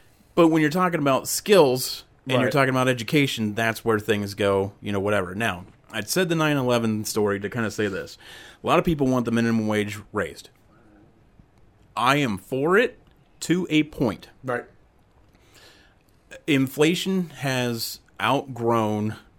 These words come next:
Speaker 1: the minimum wage. It
Speaker 2: Yeah.
Speaker 1: has been steadily rising away from minimum wage. Minimum wage is not getting up there. Here's the problem.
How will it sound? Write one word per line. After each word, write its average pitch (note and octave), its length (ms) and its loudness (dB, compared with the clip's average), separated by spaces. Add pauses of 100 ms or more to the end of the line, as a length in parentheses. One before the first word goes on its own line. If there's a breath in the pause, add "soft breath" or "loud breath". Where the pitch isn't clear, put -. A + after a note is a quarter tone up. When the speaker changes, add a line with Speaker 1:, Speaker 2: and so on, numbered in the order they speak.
(640)
Speaker 1:
the A#2 80 2
minimum A2+ 360 0
wage. E2+ 420 -8 (200)
It G#2+ 140 0
Speaker 2:
Yeah. G#2 60 -4
Speaker 1:
has G2+ 180 -2
been A2 540 -2 (840)
steadily A#2+ 720 -2
rising A2 460 0
away G#2 300 -2
from G#2 180 -4
minimum G2+ 280 -4
wage. G2 260 -4
Minimum G2+ 240 -6
wage G2 200 -4
is F#2 140 -10
not G2 340 -6
getting G2 260 -4
up F#2 160 -10
there. C#2+ 180 -16 (420 loud breath)
Here's D#3+ 240 4
the D#3 80 4
problem. G2 380 -6